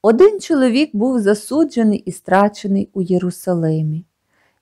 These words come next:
Він помер на хресті, і його поховали на околиці міста. Ось історична подія, якою її бачить світ. Але те, що засвідчили його учні,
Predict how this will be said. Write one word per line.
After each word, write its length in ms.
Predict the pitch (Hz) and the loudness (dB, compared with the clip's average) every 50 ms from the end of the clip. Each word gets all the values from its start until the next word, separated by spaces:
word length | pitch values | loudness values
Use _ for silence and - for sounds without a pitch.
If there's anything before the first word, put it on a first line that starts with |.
| - | -12
Він 320 | - 156 185 247 311 359 339 | -6 -2 0 0 0 -2 -4
помер 560 | - - 208 185 180 170 170 175 180 185 180 | -4 0 0 2 2 4 4 4 4 2 2
на 140 | 180 175 185 | -2 -2 -4
хресті, 720 | - - - 185 175 - - - _ - 160 151 151 156 - _ _ _ _ _ _ _ _ _ _ - | -6 -8 -8 -10 -10 -10 -12 -20 _ -14 -12 -12 -12 -12 -14 _ _ _ _ _ _ _ _ _ _ -4
і 160 | 190 196 202 | 0 2 4
його 300 | 214 233 214 226 302 339 | 4 4 4 4 2 0
поховали 840 | 339 - 302 269 - - 240 220 214 240 285 320 311 262 208 190 | 0 -2 -6 -6 -2 -2 -2 2 2 2 2 2 0 0 0 0
на 120 | 185 180 - | 0 0 -2
околиці 800 | - - 185 - _ - 208 240 262 262 254 254 - - 247 | -2 -6 -10 -8 _ -2 0 0 0 0 -2 -4 -6 -4 0
міста. 640 | 240 233 233 233 208 185 - - _ - 160 160 190 - _ _ _ _ _ _ _ _ - | 2 2 2 2 2 0 -4 -10 _ -12 -12 -10 -12 -14 _ _ _ _ _ _ _ _ 2
Ось 360 | 214 262 311 339 330 - - - | 2 4 4 2 0 -6 -10 -6
історична 800 | 214 208 214 - - 185 180 180 190 220 220 - - 214 202 208 | -6 -6 -6 -2 0 2 2 4 2 2 0 -2 -2 -2 -2 -2
подія, 760 | 202 - 202 185 170 175 165 156 156 160 - 160 165 170 - _ _ _ _ _ _ _ | -2 -2 -2 -2 -2 -2 -2 -2 -2 -2 -4 -8 -10 -10 -12 _ _ _ _ _ _ _
якою 600 | - 160 170 175 170 - 196 185 185 185 190 185 | 0 2 2 2 2 2 4 4 4 4 4 0
її 600 | 175 175 185 175 165 160 180 175 202 247 302 320 _ - | 0 0 0 0 -2 -2 -2 -2 0 0 0 -2 _ -10
бачить 640 | 185 160 160 156 165 180 180 - - - 170 - - | -6 0 2 2 2 2 0 -4 -10 -16 -16 -16 -18
світ. 480 | - - - 160 170 156 151 151 - _ _ _ _ _ _ _ _ _ _ _ _ _ _ _ _ | -20 -18 -12 -8 -6 -6 -6 -6 -8 _ _ _ _ _ _ _ _ _ _ _ _ _ _ _ _
Але 260 | - 190 202 214 233 | -2 0 2 2 2
те, 300 | 233 233 - 277 294 320 | 2 2 0 0 0 -2
що 220 | 311 - - 196 202 | -6 -6 -4 -2 0
засвідчили 760 | 220 214 214 214 - 233 269 320 330 - - 247 226 240 240 | 2 2 2 2 2 2 2 2 2 0 -4 -2 2 2 2
його 400 | 214 214 220 226 220 262 247 - | 4 4 4 4 4 4 2 0
учні, 680 | - 214 240 277 294 - - - - 180 170 175 190 | -2 -2 -2 -2 -2 -4 -6 -8 -6 -6 -6 -6 -8